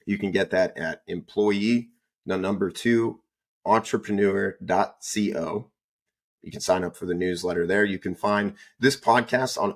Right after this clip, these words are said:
on any podcasting platform at podcast dot employee, the number two, entrepreneur dot co. We're everywhere. We're on Google. We're on Amazon. We're on Apple. We are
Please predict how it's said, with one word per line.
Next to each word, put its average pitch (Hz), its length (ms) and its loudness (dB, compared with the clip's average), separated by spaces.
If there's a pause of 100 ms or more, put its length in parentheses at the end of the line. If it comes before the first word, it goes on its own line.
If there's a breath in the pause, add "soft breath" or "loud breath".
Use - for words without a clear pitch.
on 120 280 2
any 113 360 4
podcasting 98 760 0
platform 107 640 2
at - 200 -10
podcast 110 680 0
dot 92 300 0 (120)
employee, 110 680 -2 (100)
the 90 80 -4
number 90 260 -2
two, 107 460 0 (400)
entrepreneur 101 760 2
dot 98 300 0 (100)
co. 98 480 -2 (240)
We're 90 140 0
everywhere. 95 480 2
We're 90 140 -2
on 87 200 -4
Google. 101 300 2
We're 85 180 -4
on 82 120 -6
Amazon. 92 600 0
We're 87 180 -2
on 82 180 -10 (180)
Apple. 104 420 -2 (520 soft breath)
We 110 300 4
are 101 360 6